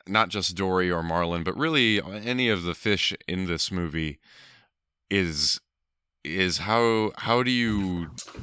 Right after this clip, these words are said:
do that in the vocal booth? How do you put yourself in that space where you can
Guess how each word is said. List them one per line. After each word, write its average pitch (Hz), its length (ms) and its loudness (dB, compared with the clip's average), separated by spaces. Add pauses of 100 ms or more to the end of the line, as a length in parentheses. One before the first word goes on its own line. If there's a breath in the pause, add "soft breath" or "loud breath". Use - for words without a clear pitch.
(320)
do 98 300 0
that 78 400 -2 (140)
in 90 200 0
the 80 100 -2 (200)
vocal 90 360 0
booth? 76 360 -4
How 101 160 2
do 104 60 0
you 90 320 -2 (380 soft breath)
put 113 200 -2
yourself 92 460 2
in 87 100 0
that 80 200 0
space - 680 2 (400 soft breath)
where 82 480 2
you 82 300 -2
can 78 480 -2